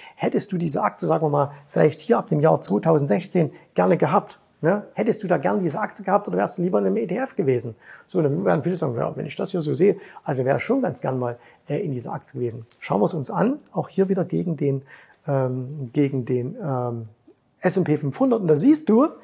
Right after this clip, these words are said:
hier seit zweitausendsechzehn hat sich diese Aktie, obwohl sie selber toll gelaufen ist, viel, viel schlechter entwickelt als der S und P fünfhundert. Und, ähm,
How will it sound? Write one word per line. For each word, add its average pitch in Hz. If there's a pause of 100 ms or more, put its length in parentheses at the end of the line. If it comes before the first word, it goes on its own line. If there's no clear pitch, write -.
(200)
hier 240
seit 190
zweitausendsechzehn 180 (1400)
hat 175
sich 147
diese 151
Aktie, 226
obwohl 190
sie 277
selber 220
toll 226
gelaufen 202
ist, 123 (640)
viel, 233
viel 233
schlechter 175
entwickelt 170 (300)
als 147
der 165
S -
und 143
P 131
fünfhundert. 135 (440)
Und, 156
ähm, 135